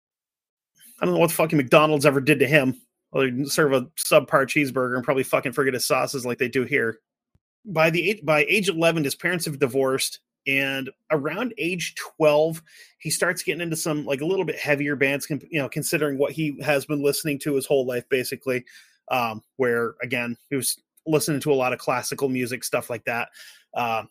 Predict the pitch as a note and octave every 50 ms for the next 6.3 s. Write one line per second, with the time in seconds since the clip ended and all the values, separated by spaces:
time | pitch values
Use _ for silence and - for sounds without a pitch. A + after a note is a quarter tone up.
0 | _ - D3+ C#3+ - G3 F#3+ - - G#2 - E3 E3+ D#3 B2+ - C#3+ C#3+ D3 C3+
1 | C3 B2+ B2+ - - C3 C#3 D3+ D#3 D#3 C#3+ C#3+ C3+ C3+ C#3 C3 C3+ C3 B2 -
2 | - - C#3+ C3 C3 C3 C3 C3 C3+ C3+ C3+ - A#2+ A#2+ A#2 - - D3+ C3+ -
3 | D3 B2 - - C#3 C3 B2+ C3 B2+ - - - - _ _ _ _ _ _ _
4 | _ _ _ _ D3 D3 A#2+ G#2+ - - B2+ C3+ C3 - - - - - C3 A#2
5 | G#2+ G#2+ G#2+ G#2 - - A2 G#2+ G#2+ G#2+ - - A2 G#2+ A2 - - - B2+ A#2+
6 | A2 A2 A2 G#2 G#2 G2